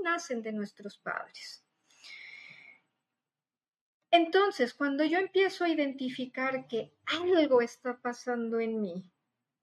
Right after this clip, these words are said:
en lugar de culpar o en lugar de rechazar y hacerme cada vez más vulnerable a esa situación y cerrar mi corazón,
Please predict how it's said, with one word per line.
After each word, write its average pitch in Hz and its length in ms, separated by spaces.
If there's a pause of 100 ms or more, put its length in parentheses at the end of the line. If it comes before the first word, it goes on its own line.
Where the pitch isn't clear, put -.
(580)
en 247 140
lugar 262 460
de 320 140
culpar 269 540
o 269 60
en 254 120
lugar 262 480
de 277 100
rechazar 262 1040 (320)
y 240 120
hacerme 262 460
cada 262 300
vez 247 320
más 240 300
vulnerable 226 1080
a 226 100
esa 226 320
situación 220 800 (220)
y 220 100
cerrar 247 480
mi 247 160
corazón, 208 680